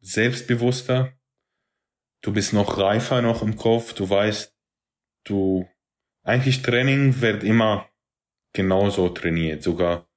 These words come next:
aber mit, mit noch mehr Hoffnung, dass du bist in der richtigen Richtung. Du hast es einmal geschafft, dann hab ich noch mal jetzt diesen Gefühl, dass ich jetzt den nächsten Wettkampf oder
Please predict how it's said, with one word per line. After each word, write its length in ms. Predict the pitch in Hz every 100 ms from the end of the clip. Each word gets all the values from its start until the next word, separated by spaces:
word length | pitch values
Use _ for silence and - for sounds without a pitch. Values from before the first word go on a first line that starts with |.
| _ _ _ _ _
aber 260 | - 95 95
mit, 500 | 92 95 - - -
mit 320 | 95 98 -
noch 180 | 104 101
mehr 280 | 104 123 123
Hoffnung, 480 | 120 - 87 82 82
dass 280 | 87 - -
du 280 | 113 120
bist 240 | 120 117 117
in 140 | 98
der 120 | 98
richtigen 420 | 95 107 104 95 92
Richtung. 500 | 98 - 82 76 - _ _ _ _ _ _ _ _ _ _ _ _ _ _
Du 180 | 107 110
hast 160 | 113
es 100 | 107
einmal 400 | - 113 120 113
geschafft, 600 | 110 - 120 127 131 -
dann 200 | 110 98
hab 140 | 101 101
ich 160 | -
noch 180 | 107 101
mal 180 | 104 98
jetzt 260 | 98 95 -
diesen 280 | 110 110
Gefühl, 360 | 107 104 113 110
dass 180 | 98 95
ich 160 | 92
jetzt 260 | 98 92 -
den 100 | 101
nächsten 520 | 107 127 131 113 104
Wettkampf 500 | 107 107 - 104 101
oder 460 | - 90 92 92